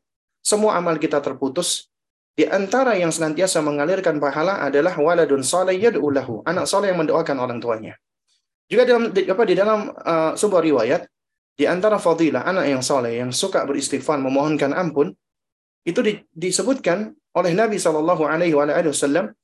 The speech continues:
"Inna rajula", ada seorang laki-laki, "la turfa'u darajatuhu fil jannah." Benar-benar dia diangkat derajatnya di surga. Udah masuk surga, udah senang, bahagia. Diangkat lagi, lebih bahagia lagi. Heran dia, fayaqul,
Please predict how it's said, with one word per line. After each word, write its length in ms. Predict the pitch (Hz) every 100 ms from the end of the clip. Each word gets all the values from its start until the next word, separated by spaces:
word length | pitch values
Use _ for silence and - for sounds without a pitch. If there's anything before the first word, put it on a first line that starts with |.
| _ _
"Inna 320 | 240 247 214
rajula", 600 | 170 180 165 123 110 - -
ada 220 | 214 226
seorang 400 | - 196 196 165
laki-laki, 480 | 135 131 120 - - _ _ _ _ _ _ _ _ _ _ _ _ 139
"la 140 | 175
turfa'u 480 | 247 220 262 254 220
darajatuhu 640 | 185 180 160 202 - 151
fil 240 | 139 135 123
jannah." 400 | 147 117 107 - _ _ _ _
Benar-benar 560 | 170 214 220 254 247
dia 160 | 220 233
diangkat 400 | 202 262 277 240
derajatnya 480 | 151 147 175 185 143
di 80 |
surga. 480 | 127 147 123 113 85
Udah 240 | 240 226 214
masuk 320 | 226 226 208
surga, 480 | 269 233 170 - -
udah 240 | 220 196
senang, 480 | - 269 240 170 156
bahagia. 800 | 151 156 165 214 202 139 - - _ _ _ _ -
Diangkat 480 | 196 277 269 247
lagi, 240 | 247 196 151
lebih 240 | 208 247
bahagia 400 | 240 240 226 254
lagi. 400 | 277 254 165 139
Heran 400 | 123 262 262 196
dia, 160 | 151 123
fayaqul, 640 | 165 170 175 262 269 185